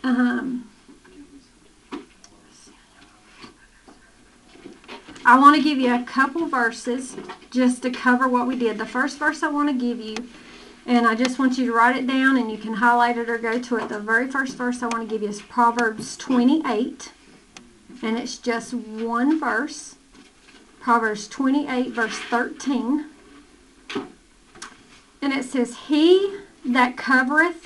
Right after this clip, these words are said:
his sins shall not prosper, but whosoever confesseth and forsaketh them shall have mercy." And to me, um, that's pretty forward to what it says.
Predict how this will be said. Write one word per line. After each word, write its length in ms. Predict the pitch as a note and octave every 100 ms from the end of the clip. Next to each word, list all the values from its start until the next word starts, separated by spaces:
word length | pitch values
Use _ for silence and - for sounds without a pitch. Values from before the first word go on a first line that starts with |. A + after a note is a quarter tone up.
| - - - -
his 320 | - D#4 D#4 -
sins 600 | A#3+ G#3+ G3 G#3 G#3 - -
shall 380 | - - B3 A3
not 360 | G#3+ G#3+ - -
prosper, 580 | - G#3+ G3+ - - - - _ _ - - - - _ -
but 240 | C4 - -
whosoever 720 | C#4 D#4+ D#4 D#4+ C#4 A#3+ A3+
confesseth 920 | A3 A#3 A3 - B3+ C4+ - F4+ F4+ - - - - -
and 200 | A#3+ A#3+
forsaketh 800 | A#3 - - A#3+ C4 C4 D4 C#4
them 560 | B3 B3 A3+ A3+ B3 -
shall 560 | - - B3+ G#3+ G#3+
have 380 | A3 - G#3+ G#3
mercy." 500 | G#3 G#3 G#3 - B3+ - - - - - - - - -
And 120 | A#3 B3+
to 60 |
me, 500 | C4 C4 D4 D4+ -
um, 560 | B3 A#3 G#3+ G3+ B3 B3+
that's 280 | A#3 - -
pretty 460 | - C4+ B3+ A#3 A3
forward 640 | - B3 B3 C4+ C#4 B3
to 60 | A#3+
what 180 | A#3+ A3
it 100 | -
says. 580 | - A3 A3+ C4+ -